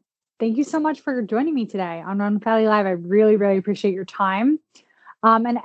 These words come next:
anyone listening to the show, um, Emily, with what she wants to provide, uh, her information will be in the show notes. And we,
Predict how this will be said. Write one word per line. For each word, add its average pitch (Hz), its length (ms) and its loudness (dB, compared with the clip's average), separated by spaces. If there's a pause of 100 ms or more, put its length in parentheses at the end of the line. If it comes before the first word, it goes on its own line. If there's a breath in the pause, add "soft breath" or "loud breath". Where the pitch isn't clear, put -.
anyone 277 640 0
listening 220 480 -6 (120)
to 214 220 2
the 208 120 0
show, 196 380 -2
um, 185 420 -6 (180)
Emily, 214 380 2
with 196 180 -2
what 196 160 -4
she - 80 -12
wants 185 220 -8
to - 80 -20
provide, 202 500 4
uh, 185 240 -2 (100)
her 196 140 -4
information 208 480 2
will 196 80 4
be 202 140 4
in 190 100 2
the 190 60 0
show 185 240 -2
notes. 190 560 0 (120)
And 202 640 2 (640 soft breath)
we, 208 640 4